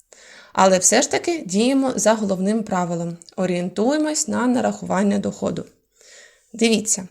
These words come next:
якщо страховий випадок закінчився у вересні двадцять четвертого року, то ще є шанс заскочити у останній вагон потягу, що їде. Встигніть опрацювати його та нарахувати лікарняні у вересні.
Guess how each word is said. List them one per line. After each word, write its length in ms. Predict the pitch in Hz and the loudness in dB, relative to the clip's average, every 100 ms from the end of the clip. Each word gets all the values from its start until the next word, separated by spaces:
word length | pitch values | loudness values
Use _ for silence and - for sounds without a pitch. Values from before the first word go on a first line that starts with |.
| - | -2
якщо 280 | 208 - 381 | -2 0 0
страховий 460 | 262 247 196 190 | 0 0 2 0
випадок 500 | 175 214 247 208 196 | 2 0 0 -2 -2
закінчився 580 | 185 214 254 226 202 190 | -4 -2 0 0 -2 -4
у 120 | - | -2
вересні 380 | 190 190 190 190 | 0 0 0 -4
двадцять 320 | 185 190 196 | -4 -4 -4
четвертого 500 | 208 202 208 214 208 | -6 -4 -4 -2 0
року, 360 | 277 359 302 277 - - - - | 0 0 -2 -6 -10 -20 -8 2
то 260 | 233 240 | 4 4
ще 260 | - - 233 | 2 2 4
є 180 | 208 196 | 4 2
шанс 380 | - 247 302 | 0 0 0
заскочити 600 | 240 202 - 233 240 233 208 | 0 0 0 0 0 0 0
у 120 | 202 | 0
останній 520 | - 180 190 185 180 | -2 -2 -2 -2 -2
вагон 320 | 180 233 269 | -2 -2 -2
потягу, 440 | - 202 202 196 196 | -2 -2 -2 -2 -2
що 180 | - | -2
їде. 360 | 190 185 190 - - _ - - _ - | -2 -2 -4 -6 -10 _ -20 -20 _ -4
Встигніть 460 | - 294 233 185 | 2 2 2 0
опрацювати 760 | 202 202 190 - 170 190 247 349 | -2 0 0 0 0 2 2 0
його 220 | 330 320 | 0 -4
та 280 | 330 240 294 | -2 -2 0
нарахувати 680 | 262 202 202 170 202 240 208 | 0 0 -2 -2 -2 0 -2
лікарняні 640 | 208 185 175 202 254 247 | -2 -4 -2 0 0 0
у 140 | 214 | -2
вересні. 600 | 190 190 202 185 - - | -2 0 0 0 -2 -4